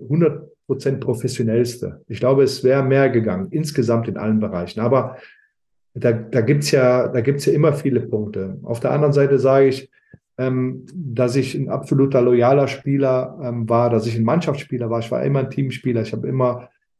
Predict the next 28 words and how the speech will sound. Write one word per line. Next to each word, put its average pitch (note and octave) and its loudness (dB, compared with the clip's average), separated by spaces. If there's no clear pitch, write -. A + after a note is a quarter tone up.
natürlich D#3 -2
bist C#3+ 0
du C#3+ 4
ein B2 2
Stück B2+ -2
weit A#2+ 4
Egoist B2+ 2
als A2+ 0
Spieler, G#2+ -2
ist F#2+ -8
auch G#2+ -2
normal, G#2+ 0
ne? A2+ -2
Weil G#2+ 2
du A2+ 0
kämpfst C#3 -2
ja B2 0
um A#2 -2
deinen A#2 0
Platz, B2+ -2
du A2+ -2
willst A#2 -2
Karriere A#2+ 2
machen, A#2 -4
du A2 -4
willst A#2 -2
Geld C3+ 2
verdienen. B2+ -6